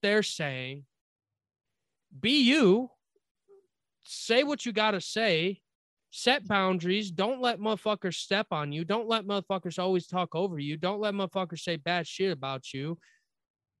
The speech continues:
Don't let people, yeah, overstep your boundaries. And, and even if they do,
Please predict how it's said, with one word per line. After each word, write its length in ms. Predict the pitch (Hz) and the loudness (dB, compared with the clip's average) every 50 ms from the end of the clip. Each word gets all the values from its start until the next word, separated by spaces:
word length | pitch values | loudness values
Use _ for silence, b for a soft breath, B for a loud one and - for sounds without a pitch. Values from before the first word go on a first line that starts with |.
| _ _ _ _ _ _ _ _ _ _ _ 147 - _ _ - _ | _ _ _ _ _ _ _ _ _ _ _ -20 -20 _ _ -6 _
Don't 240 | 196 214 247 247 247 | 2 2 2 4 2
let 180 | 240 240 208 | 0 -2 0
people, 340 | - 233 226 - 214 214 214 | -2 -2 -2 0 0 0 2
yeah, 300 | 220 226 214 156 131 127 - - | 2 2 2 2 0 -4 -4 0
overstep 640 | 190 214 214 214 220 185 - - - 214 233 240 - | 2 2 4 2 0 0 0 -2 2 2 2 2 2
your 120 | - 185 160 | 0 0 0
boundaries. 800 | 143 147 143 139 143 139 135 139 147 156 180 190 190 - - - _ _ _ _ _ _ _ _ _ | 0 -2 -2 -2 -2 -2 -4 -6 -6 -4 -4 -6 -6 -8 -12 -16 _ _ _ _ _ _ _ _ _
And, 260 | 190 196 202 202 202 - | -2 0 0 0 0 -2
and 340 | - 190 196 196 196 196 175 - _ | -2 0 0 0 0 -2 -4 -6 _
even 300 | 220 254 277 254 262 240 | -2 -2 0 0 2 2
if 180 | 226 185 - | 2 0 0
they 180 | - 175 160 143 | -2 -2 -2 -2
do, 540 | 127 - 170 220 247 220 175 170 208 233 | -2 -2 -2 0 0 2 2 0 0 -2